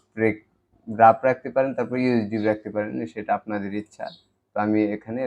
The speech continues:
রাপ সিলেক্ট করে দিচ্ছি। এখানে আমি এই রেজিস্টারের উপর এখন ক্লিক করে দেব। এই দেখুন, এখানে কিন্তু আমাকে কংগ্রেস জানাচ্ছে, তো নতুন একটি অ্যাকাউন্ট আমার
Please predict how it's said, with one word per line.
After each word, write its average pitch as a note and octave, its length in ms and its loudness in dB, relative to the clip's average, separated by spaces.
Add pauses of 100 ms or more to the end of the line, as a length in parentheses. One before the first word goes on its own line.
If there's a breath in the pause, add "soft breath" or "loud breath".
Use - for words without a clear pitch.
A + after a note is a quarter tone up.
রাপ G2+ 140 6 (120)
সিলেক্ট G#2 380 -2
করে F#2 240 -6
দিচ্ছি। - 340 -20 (720)
এখানে A#2+ 280 2 (140)
আমি A#2+ 180 4 (680)
এই G#2+ 140 -2
রেজিস্টারের A#2+ 600 2
উপর E3 160 2 (140)
এখন D#3+ 180 -2 (280)
ক্লিক A2+ 220 2 (100)
করে F#2+ 200 0
দেব। F2 140 -6 (600)
এই A2 140 0
দেখুন, G#2+ 220 0 (140)
এখানে A#2+ 300 2
কিন্তু B2+ 260 -2
আমাকে C3 260 -2 (380)
কংগ্রেস B2 340 4 (100)
জানাচ্ছে, G2 460 -2 (560)
তো - 60 -16 (100)
নতুন A#2 200 0 (100)
একটি D3 220 0 (440)
অ্যাকাউন্ট C3 400 4
আমার B2 240 2